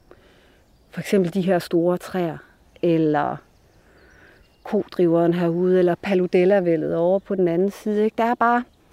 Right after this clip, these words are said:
der er så mange ting. Men, men man kan også sige fra den anden side af, jamen, vi som kommuner og myndighed har jo også rigtig god gavn af, at der er lokale i områderne,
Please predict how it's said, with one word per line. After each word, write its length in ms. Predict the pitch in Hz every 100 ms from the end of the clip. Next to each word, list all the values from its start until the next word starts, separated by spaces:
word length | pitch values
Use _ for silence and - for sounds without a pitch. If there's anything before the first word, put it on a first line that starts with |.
| - - - -
der 60 | 214
er 80 | 240
så 140 | 254
mange 280 | 240 226 262
ting. 300 | - 277 - - - _ _ - - - -
Men, 260 | 196 208
men 220 | 208 208 202
man 120 | 202
kan 100 | 220
også 160 | 247
sige 100 | -
fra 100 | 269
den 100 | 240
anden 220 | 202 247 277
side 380 | - 220 202
af, 180 | 202 196 190
jamen, 400 | 180 180 185 185
vi 100 | 277
som 340 | - 226 190 - - - - -
kommuner 460 | - 220 254 302 233
og 60 |
myndighed 480 | 202 226 302 262 208
har 140 | 190
jo 100 | 175
også 180 | 180 220 214
rigtig 240 | 214 -
god 180 | 240 220
gavn 380 | - 240 226 190
af, 140 | 190
at 100 | 190
der 60 | 190
er 440 | 175 170 - 175
lokale 520 | 175 185 - 311 226 185
i 60 |
områderne, 560 | 170 202 196 175 180